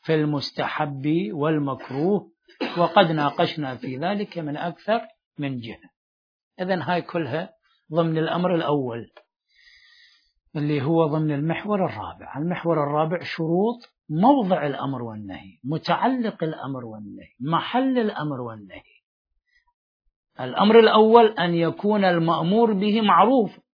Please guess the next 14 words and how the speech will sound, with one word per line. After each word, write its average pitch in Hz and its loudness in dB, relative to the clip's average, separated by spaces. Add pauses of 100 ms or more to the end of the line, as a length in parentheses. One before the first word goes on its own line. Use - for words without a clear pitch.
(720)
والمنهي 175 4
عنه 208 2
منكرا، 214 4 (420)
وهنا 247 8
نلتفت 240 4
إلى 220 8
أمور 170 4 (520)
ضمن 180 2
الأمر 196 6
الأول، 160 4 (120)
إلى 214 10
جهات، 180 2
إلى 190 2
ملاحظات. - -2